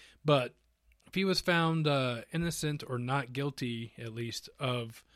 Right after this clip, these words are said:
in the, uh, criminal courts, the civil cases are most likely just gonna get swept under the rug. Um, there'll be a,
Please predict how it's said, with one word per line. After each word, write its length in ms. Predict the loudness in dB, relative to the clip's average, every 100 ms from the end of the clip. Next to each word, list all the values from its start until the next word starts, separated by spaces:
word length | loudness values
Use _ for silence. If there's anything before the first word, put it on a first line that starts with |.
| -20 -20 -16
in 240 | -6 -4 -2
the, 260 | -2 -2 -4
uh, 60 |
criminal 320 | 0 2 2
courts, 480 | 0 -2 -4 -8 -12 -10
the 80 | -8
civil 460 | -2 -2 2 0
cases 580 | 0 -2 -2 -4 -8 -10 -20 -20 -10
are 100 | -4
most 340 | 2 2 0 -2
likely 400 | -4 -2 0 0
just 220 | 0 -2
gonna 220 | -2 -2
get 120 | -4
swept 380 | -4 -2 0 -2
under 200 | -2 0
the 120 | 0
rug. 400 | 0 -2 -4 -10 -16 -20 -20 -20 -20 _ -12
Um, 480 | -6 -4 -6 -8 -14 _ _ _ _ -6
there'll 200 | -4 -2
be 260 | 0 2
a, 260 | 2 0